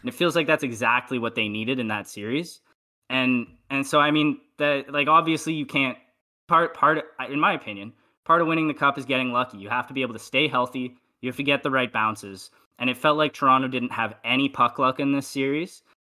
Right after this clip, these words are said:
Um, and then obviously they weren't able to stay healthy either. So, I mean,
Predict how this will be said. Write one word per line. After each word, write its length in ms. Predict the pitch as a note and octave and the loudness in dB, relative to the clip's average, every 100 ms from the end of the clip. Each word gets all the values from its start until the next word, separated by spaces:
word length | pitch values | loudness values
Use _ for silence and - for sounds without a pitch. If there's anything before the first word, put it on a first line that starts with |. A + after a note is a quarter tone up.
| _ | _
Um, 280 | A#2 A2 G#2 | 0 0 0
and 80 | A2+ | -2
then 140 | B2+ | 0
obviously 480 | B2 B2 A#2+ A2 B2 | 4 2 2 -4 -4
they 120 | A#2+ | -2
weren't 260 | A2+ A2+ A2+ | -2 0 -2
able 200 | A2+ G#2+ | -2 -6
to 60 | G2+ | -10
stay 220 | - G#2 | -6 -4
healthy 340 | A2+ A#2 A2+ G#2+ B2+ | 0 0 -2 -4 -4
either. 280 | B2+ F2+ | -4 -8
So, 460 | F#2+ - G2+ G2+ G#2 _ _ _ | -16 -12 -8 -8 -10 _ _ _
I 100 | A2 | -2
mean, 300 | C#3 C#3 C#3 | 2 2 0